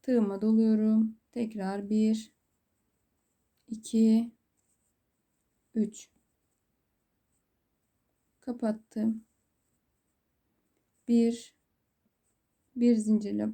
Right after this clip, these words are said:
kapattım arkadaşlar. Bakın. Bir, iki, üç zincir bırakıyorum.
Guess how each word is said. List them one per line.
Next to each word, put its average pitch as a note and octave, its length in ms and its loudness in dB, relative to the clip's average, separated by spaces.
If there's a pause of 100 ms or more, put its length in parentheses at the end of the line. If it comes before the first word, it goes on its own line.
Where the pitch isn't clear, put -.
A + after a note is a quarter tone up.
(200)
kapattım A3 520 -8
arkadaşlar. F#3+ 720 -6 (760)
Bakın. A3 440 -6 (2250)
Bir, A3 420 2
iki, A#3 500 -4
üç A#3+ 200 -4
zincir G#3 460 -2
bırakıyorum. A3+ 840 0